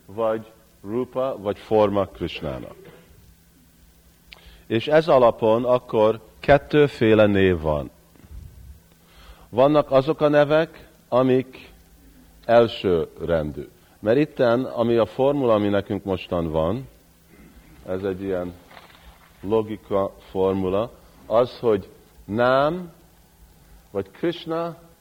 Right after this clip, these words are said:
egyenlő nám, egyenlő guna, egyenlő rupa, egyenlő lila. Szóval amilyen, amikor beszélünk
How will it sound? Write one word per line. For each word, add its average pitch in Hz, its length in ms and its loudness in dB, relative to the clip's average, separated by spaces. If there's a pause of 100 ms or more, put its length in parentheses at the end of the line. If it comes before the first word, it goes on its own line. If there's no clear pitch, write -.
(280)
egyenlő 120 720 0
nám, 120 540 -2 (360)
egyenlő 113 760 0
guna, 135 500 -4 (360)
egyenlő 107 720 -2
rupa, 127 520 -6 (360)
egyenlő 104 580 -2
lila. 87 380 -4 (1500)
Szóval 135 260 -6
amilyen, 170 560 -4 (520)
amikor 147 400 0
beszélünk 147 720 -2